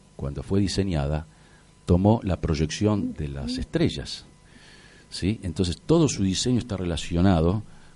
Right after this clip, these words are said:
con el cosmos. Debajo de la gran bóveda celeste,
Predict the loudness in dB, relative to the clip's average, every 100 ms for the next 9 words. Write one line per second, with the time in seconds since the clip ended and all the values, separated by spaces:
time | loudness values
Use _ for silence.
0 | -10 -4 -4 -4 -6 -4 -2 0 -4 -10
1 | -14 -20 -20 -20 -20 -20 -20 -20 -20 -20
2 | -20 -20 -20 -20 -20 -18 -4 0 2 2
3 | 2 2 0 4 4 4 0 -2 -2 -2
4 | -2